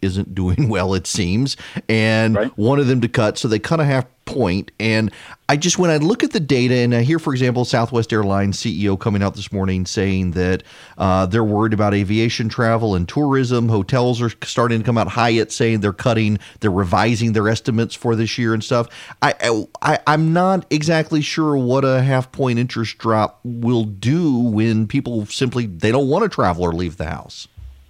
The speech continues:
Speaker 2: Yeah, very little. In fact, what we saw was the day that they did this emergency rate cut, which is the first time they've done that since two thousand eight when we had the financial crisis,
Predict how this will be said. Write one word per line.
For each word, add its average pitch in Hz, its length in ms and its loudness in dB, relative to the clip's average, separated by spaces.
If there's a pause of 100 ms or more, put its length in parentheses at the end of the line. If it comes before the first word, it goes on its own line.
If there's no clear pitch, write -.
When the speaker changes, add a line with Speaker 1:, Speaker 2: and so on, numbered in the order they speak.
(240)
Speaker 2:
Yeah, 139 240 0
very 160 340 0
little. 160 240 0
In 117 120 -2
fact, 147 260 -4
what 160 100 -2
we 135 140 -4 (100)
saw 170 260 0
was 117 380 -2
the 120 80 -2
day 139 380 0
that 135 160 -4
they - 120 -2
did 127 200 -4
this 117 180 -12
emergency 117 680 -6
rate 127 260 -2 (100)
cut, - 300 -4
which - 140 -16
is - 80 -18
the 113 120 -16
first 131 280 -4
time 120 180 -4
they've 107 180 0
done 113 220 -4
that 117 260 -4
since 117 200 -8 (100)
two 123 80 -8
thousand 123 380 -2
eight 151 200 -2
when 107 120 -10
we 104 100 -8
had 98 240 -4 (160)
the 101 60 -12
financial 98 440 -8
crisis, 104 460 -6